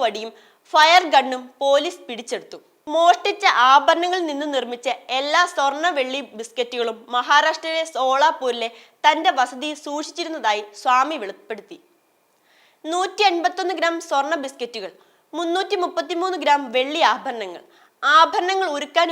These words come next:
ഉപയോഗിച്ച ഫയർ ഗൺ എന്നിവ അധികൃതർ പിടിച്ചെടുത്തു. പിതാവിന്റെ മരണശേഷം മാതാവിന് റെയിൽവേ വകുപ്പിൽ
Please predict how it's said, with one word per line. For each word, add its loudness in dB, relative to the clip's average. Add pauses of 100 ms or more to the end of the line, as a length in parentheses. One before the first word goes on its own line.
ഉപയോഗിച്ച -4 (160)
ഫയർ 2
ഗൺ 0 (160)
എന്നിവ -4 (260)
അധികൃതർ -6
പിടിച്ചെടുത്തു. -12 (1120)
പിതാവിന്റെ 6 (100)
മരണശേഷം 0 (160)
മാതാവിന് 2 (100)
റെയിൽവേ -2
വകുപ്പിൽ -4